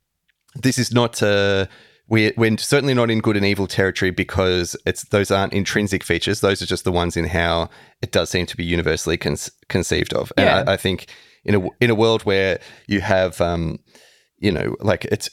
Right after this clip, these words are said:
Speaker 1: pretty likely that our list is gonna be top heavy with things like compassion, interrogation, understanding, you know,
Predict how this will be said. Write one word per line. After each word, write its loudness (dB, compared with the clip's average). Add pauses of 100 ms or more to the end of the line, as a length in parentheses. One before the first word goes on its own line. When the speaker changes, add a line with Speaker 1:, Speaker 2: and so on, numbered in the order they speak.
(120)
Speaker 1:
pretty 4
likely 2
that 2
our 4
list -2
is -4
gonna 0
be 0
top -2
heavy 2
with 0
things 0
like -2
compassion, 0
interrogation, 0
understanding, 0
you -2
know, 0